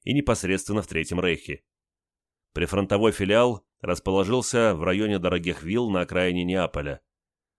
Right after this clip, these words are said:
Законных хозяев англичане выселили без церемоний и каких-либо объяснений.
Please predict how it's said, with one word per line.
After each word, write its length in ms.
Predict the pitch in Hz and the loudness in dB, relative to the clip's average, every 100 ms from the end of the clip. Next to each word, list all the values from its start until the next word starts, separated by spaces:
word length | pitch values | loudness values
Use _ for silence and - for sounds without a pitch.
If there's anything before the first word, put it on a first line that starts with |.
| _ | _
Законных 520 | - 82 135 147 147 | -8 -4 0 2 2
хозяев 480 | - 104 107 131 107 | 2 2 4 2 2
англичане 560 | 101 95 92 117 113 | -2 -2 -2 0 0
выселили 480 | 95 107 - 98 92 | 0 0 0 0 0
без 200 | 85 85 | 0 -4
церемоний 680 | - 85 90 113 117 113 - _ | -4 -2 0 0 2 2 0 _
и 140 | - 127 | -8 -2
каких-либо 640 | 139 - 101 92 92 85 | -2 0 -2 0 0 2
объяснений. 680 | 80 90 - 92 78 71 - | 2 -2 -2 -2 -2 -4 -8